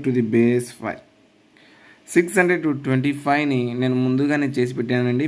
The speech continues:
మీరు ప్రైమ్ ఫ్యాక్టరైజేషన్ చేయండి. So లేదా నేను చేస్తాను. సిక్స్ హండ్రెడ్ ట్వంటీ ఫైవ్కి ఫైవ్తో,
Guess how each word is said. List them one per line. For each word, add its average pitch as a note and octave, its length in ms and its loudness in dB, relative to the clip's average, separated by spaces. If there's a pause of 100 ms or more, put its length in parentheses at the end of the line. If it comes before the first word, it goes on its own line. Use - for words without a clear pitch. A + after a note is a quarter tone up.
మీరు B2 160 2 (140)
ప్రైమ్ A#2 220 0
ఫ్యాక్టరైజేషన్ A#2 640 0 (140)
చేయండి. A#2 320 2 (1160)
So B2 80 -2 (600)
లేదా C#3 180 4 (220)
నేను B2 240 0
చేస్తాను. A#2+ 400 -2 (1400)
సిక్స్ C#3+ 260 2
హండ్రెడ్ D#3 260 2
ట్వంటీ B2 260 4 (100)
ఫైవ్కి A#2+ 360 2 (760)
ఫైవ్తో, B2 360 2